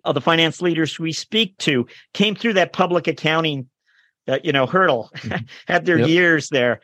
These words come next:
Speaker 1: And it was such fabulous experience for them that it worries me a little bit as to, uh, how that might be reformed in some way. And again, you know, there's a whole academic community built around accounting. So I don't think it's going anywhere,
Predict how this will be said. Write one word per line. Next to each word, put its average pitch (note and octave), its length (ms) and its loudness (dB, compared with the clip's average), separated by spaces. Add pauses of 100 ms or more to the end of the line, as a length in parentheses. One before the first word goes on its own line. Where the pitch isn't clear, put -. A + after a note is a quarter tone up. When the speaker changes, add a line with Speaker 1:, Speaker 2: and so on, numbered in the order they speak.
(300)
Speaker 1:
And F3+ 120 0
it F3+ 80 0
was F3 100 -2
such - 220 -2
fabulous G3+ 560 0
experience F3+ 540 -4
for D#3 120 -8
them C#3+ 480 -4 (360)
that D3+ 360 2
it E3+ 260 0
worries F#3 520 0
me E3+ 100 -2
a D#3 80 2
little G3+ 280 2
bit C#3 340 0
as D3+ 220 2
to, D#3 440 -2
uh, C#3 260 0
how F#3 240 0
that F3+ 300 -2
might D3+ 300 -8
be D3 160 -8
reformed C#3+ 640 0
in C3 100 2
some C#3 300 0
way. B2+ 400 4 (140)
And D#3+ 120 0
again, E3 420 0
you F#3+ 120 -2
know, D3 100 4
there's C3+ 140 0
a C3 80 -2
whole D3+ 400 2 (400)
academic D3 500 0
community C#3+ 520 -2
built C#3+ 260 0
around B2+ 300 2
accounting. A#2+ 400 0
So C3 180 0
I D#3 80 2
don't F#3 100 4
think F3+ 140 -2
it's E3 100 -4
going E3 220 2
anywhere, D3+ 340 0